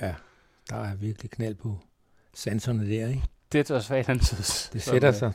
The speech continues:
Speaker 1: det sætter sig livsvarigt i os, det vi oplever der.
Speaker 2: Det må vi sige, uden at vi i øvrigt skal, <laughs> skal gå i detaljer.
Speaker 1: Ja,
Speaker 2: Det tror jeg ikke,
Speaker 1: præcis.
Speaker 2: øh, det
Speaker 1: Nej.
Speaker 2: tror jeg ikke, det tåler.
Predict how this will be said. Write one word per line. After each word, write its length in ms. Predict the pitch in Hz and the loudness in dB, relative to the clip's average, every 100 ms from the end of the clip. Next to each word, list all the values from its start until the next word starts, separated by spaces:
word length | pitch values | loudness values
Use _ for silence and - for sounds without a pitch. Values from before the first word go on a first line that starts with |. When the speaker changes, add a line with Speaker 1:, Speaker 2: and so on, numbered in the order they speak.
| - | -2
Speaker 1:
det 100 | 107 | 2
sætter 280 | 127 131 | 4 4
sig 160 | 127 123 | 4 4
livsvarigt 540 | 113 143 - 135 107 110 | 6 6 6 4 6 4
i 80 | 120 | 2
os, 120 | 117 | 2
det 160 | - 117 | 0 2
vi 60 | |
oplever 360 | 117 113 123 110 | 4 4 4 2
der. 240 | 113 113 98 - - | 0 -2 -6 -6 2
Speaker 2:
Det 100 | 156 | 4
må 120 | 165 | 4
vi 100 | 123 | 2
sige, 340 | - 147 156 135 | -2 -2 -2 0
uden 200 | 147 156 | 4 4
at 100 | 131 | 4
vi 80 | 120 | 4
i 20 | |
øvrigt 200 | 120 143 | 4 2
skal, 480 | - 113 107 107 107 - | 2 2 4 4 0 -2
<laughs> 180 | - - | -8 -2
skal 200 | - 123 | 0 6
gå 180 | 147 | 8
i 40 | 147 | 8
detaljer. 460 | 123 117 139 113 | 6 6 8 10
Speaker 1:
Ja, 60 | 127 - | 8 6
Speaker 2:
Det 140 | 156 | 2
tror 160 | - 139 | 4 6
jeg 100 | 127 | 6
ikke, 140 | 139 | 6
Speaker 1:
præcis. 160 | 120 117 | 6 4
Speaker 2:
øh, 60 | 117 | 4
det 80 | - | 0
Speaker 1:
Nej. 140 | 101 | -4
Speaker 2:
tror 180 | - 139 | 4 4
jeg 140 | 131 | 4
ikke, 100 | 135 | 0
det 80 | 123 | -2
tåler. 320 | - 165 139 | 2 4 4